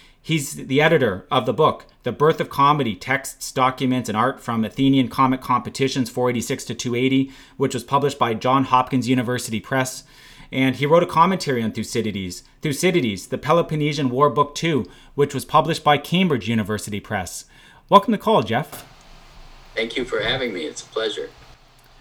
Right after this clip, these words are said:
Speaker 1: Okay, so everyone's heard of Athens, and I think there's consensus out there that it was, is a prominent city.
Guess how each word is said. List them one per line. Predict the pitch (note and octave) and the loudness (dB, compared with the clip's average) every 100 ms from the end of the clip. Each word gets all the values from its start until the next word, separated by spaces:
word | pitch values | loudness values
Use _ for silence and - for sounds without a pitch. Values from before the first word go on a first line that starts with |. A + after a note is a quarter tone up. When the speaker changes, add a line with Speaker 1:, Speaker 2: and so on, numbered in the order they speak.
| - | -4
Speaker 1:
Okay, | C3+ C#3 C#3+ A#2+ | -2 2 2 2
so | G#2 - D3+ D3+ D3 C#3 - _ _ _ _ _ _ _ _ _ _ _ _ _ _ _ - | 0 2 4 6 4 0 -10 _ _ _ _ _ _ _ _ _ _ _ _ _ _ _ 0
everyone's | D#3+ F#3 F3 E3 C#3 - - _ - | 4 6 6 4 0 -4 -12 _ -4
heard | C#3 D3 | 2 4
of | C3 A2+ - - - - - _ _ _ | 6 4 0 -10 -20 -20 -20 _ _ _
Athens, | C3+ B2+ - G#2 B2+ - - | 6 6 4 -2 -4 -8 -10
and | A2 A#2 A#2 A#2 A2+ - - _ _ _ _ _ | -4 -2 0 0 -2 -6 -14 _ _ _ _ _
I | B2 | -2
think | C#3+ B2+ - - | 0 -2 -6 -6
there's | C3+ B2 | -4 -2
consensus | C#3 A#2+ D#3+ D3 C#3+ C3 | -2 -2 -2 -2 -4 -2
out | A2+ G#2 | -2 0
there | G#2 G2+ | -2 -2
that | G2+ G2+ G2+ | -2 -4 -4
it | A#2 G#2+ - _ _ _ _ _ _ - | -4 -4 -8 _ _ _ _ _ _ -2
was, | B2+ C3 C3 | 2 4 2
is | A#2 A#2 A2+ A2 - _ - | 2 2 0 -2 -12 _ -10
a | G#2+ | -10
prominent | - C3+ B2+ B2+ A2+ G#2 G#2 - _ _ _ | -2 4 4 4 0 -2 -6 -16 _ _ _
city. | - E3+ G#2 B2 | 0 2 4 2